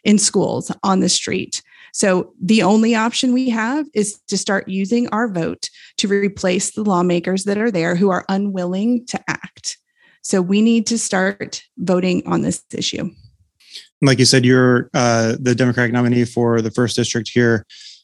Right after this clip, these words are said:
Speaker 2: in, uh, South Carolina. Um, First District runs, um, through a good bit of Charleston, but also up the coast a bit and into Berkeley County. Gun sales have skyrocketed over the past few years in South Carolina. I just looked it up, like, just five minutes ago.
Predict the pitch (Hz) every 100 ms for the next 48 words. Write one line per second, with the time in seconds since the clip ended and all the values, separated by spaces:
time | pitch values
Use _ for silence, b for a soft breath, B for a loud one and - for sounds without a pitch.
0 | _ - 113 113 110 - - 107 107 110
1 | 131 113 127 127 139 135 127 b b _
2 | - 120 113 113 113 - 143 - 135 135
3 | 113 123 127 123 123 113 - b _ -
4 | 117 107 110 - 131 123 120 117 - _
5 | 135 170 165 151 - 135 131 - 135 127
6 | 127 120 120 131 120 117 - 117 113 -
7 | 107 120 117 117 113 113 107 117 110 120
8 | - 117 110 107 - _ _ _ _ _
9 | _ _ _ _ - 147 - 147 160 170
10 | 160 139 120 - 123 120 120 135 127 127
11 | - 131 127 131 127 131 131 131 127 127
12 | 143 135 135 135 131 123 123 127 123 110
13 | - 120 123 120 123 120 120 120